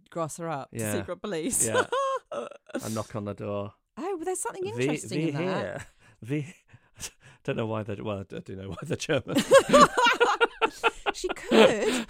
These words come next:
Speaker 2: <laughs>
Speaker 1: I've had, I've had what I think's a good
Speaker 2: Yeah,
Speaker 1: idea.
Speaker 2: yeah.
Speaker 1: Similar.
Speaker 2: Mm.
Speaker 1: She could go on the internet, go on
Speaker 2: Mm.
Speaker 1: one of these, like, graphic design sites, free things like Canva,
Speaker 2: Mm.
Speaker 1: mock up a leaflet,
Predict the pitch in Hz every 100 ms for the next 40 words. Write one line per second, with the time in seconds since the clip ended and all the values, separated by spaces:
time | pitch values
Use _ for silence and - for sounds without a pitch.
0 | - - 208 - 226 330 466 - 247 339
1 | 403 240 208 240 190 202 123 113 175 262
2 | - 117 - _ _ _ _ _ - -
3 | 302 202 139 156 320 123 101 101 - -
4 | 180 - 381 151 143 269 - - _ _
5 | _ _ _ _ _ - 196 214 175 131
6 | - - 151 - 170 165 160 151 156 143
7 | 143 139 135 - _ 139 139 - 143 135
8 | 127 135 131 - 135 139 - 147 139 -
9 | 143 - - 131 127 135 135 147 - 117
10 | - _ _ _ _ _ 202 202 - 180
11 | 147 - - - _ - 160 190 220 -
12 | 127 135 160